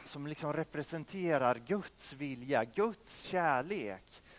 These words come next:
det Gud vill göra i den här världen. Han skyndar sig förbi, va? Och det kommer en till högt uppsatt ledare och går förbi.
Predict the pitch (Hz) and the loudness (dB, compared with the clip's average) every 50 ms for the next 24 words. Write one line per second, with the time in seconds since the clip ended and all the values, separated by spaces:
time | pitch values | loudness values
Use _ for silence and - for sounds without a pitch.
0 | - - - 131 120 127 180 180 165 147 131 120 110 117 117 120 127 123 117 113 | -20 -12 -12 -10 -4 -2 -2 0 0 -2 -4 -6 -10 -10 -6 0 2 2 2 2
1 | 117 120 117 123 120 131 160 165 147 - 123 123 156 185 190 170 143 - 110 101 | 2 2 0 0 -2 -2 2 2 4 4 4 2 2 2 2 0 -2 -4 -6 -6
2 | 98 101 101 - - - - - - - 170 - - 240 214 196 190 190 - 196 | -8 -8 -12 -16 -20 -20 -18 -12 -10 -10 -8 -6 -6 -6 -4 -2 -4 -2 -2 -2
3 | 180 - - 170 165 226 285 269 180 117 92 76 71 92 - - - - _ _ | -4 -4 -6 -6 -4 -4 -4 -2 -2 -4 -4 -6 -6 -8 -10 -14 -18 -20 _ _
4 | _ _ - _ _ _ - - _ _ - - - _ _ - - _ _ - | _ _ -20 _ _ _ -20 -20 _ _ -20 -20 -20 _ _ -20 -20 _ _ -20
5 | - _ - _ _ - - _ _ - - 156 175 165 - 180 175 170 170 170 | -20 _ -20 _ _ -20 -20 _ _ -10 -4 -2 -2 -2 -2 -4 -2 -2 -2 -2
6 | 165 151 - - 240 233 165 127 113 113 - 151 135 - - - 139 127 - - | -2 -4 -6 -6 -4 -2 -2 -4 -4 -6 -8 -8 -8 -8 -10 -10 -10 -10 -10 -12
7 | - 127 117 - - - - - 123 123 131 123 117 107 113 110 110 110 107 107 | -10 -10 -10 -10 -12 -14 -16 -14 -10 -8 -4 -4 -2 0 0 0 2 2 0 0
8 | 107 107 107 113 110 113 123 120 123 117 - - - 120 113 147 175 165 135 110 | 0 -2 -4 -6 -8 -10 -10 -8 -8 -10 -10 -14 -18 -10 -8 -6 -6 -6 -6 -10
9 | 98 104 104 | -10 -12 -12